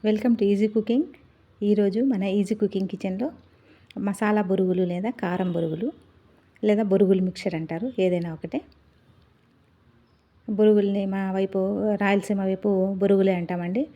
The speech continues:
ఇంకా కొన్ని చోట్ల, కొన్ని ప్రాంతాల్లో అయితే మరమరాలు అంటారు, పఫ్డ్ రైస్ అంటారు,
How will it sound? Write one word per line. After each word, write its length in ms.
ఇంకా 160
కొన్ని 320
చోట్ల, 240
కొన్ని 200
ప్రాంతాల్లో 480
అయితే 160
మరమరాలు 500
అంటారు, 420
పఫ్డ్ 260
రైస్ 200
అంటారు, 360